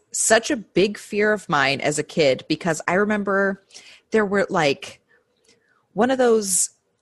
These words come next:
news programs, like, maybe, like, twenty twenty or something, where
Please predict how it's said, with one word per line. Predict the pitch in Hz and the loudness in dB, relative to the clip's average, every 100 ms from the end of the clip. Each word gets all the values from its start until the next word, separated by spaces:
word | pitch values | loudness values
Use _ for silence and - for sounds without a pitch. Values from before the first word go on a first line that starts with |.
| _ - | _ -16
news | 156 151 156 175 190 196 190 | -10 -4 -2 0 0 -2 -4
programs, | - - 208 190 190 196 185 190 190 - - _ _ | -10 -4 -2 0 -2 0 -2 -2 -2 -2 -4 _ _
like, | 156 160 151 | -4 -4 -2
maybe, | 170 165 | -2 0
like, | 135 | -2
twenty | - - 165 170 | -4 -6 -4 -4
twenty | - 160 151 160 | -6 -8 -4 -4
or | |
something, | 175 175 175 185 185 190 190 _ _ _ _ | -4 -6 -2 -2 -2 -4 -8 _ _ _ _
where | 170 175 165 | 2 2 2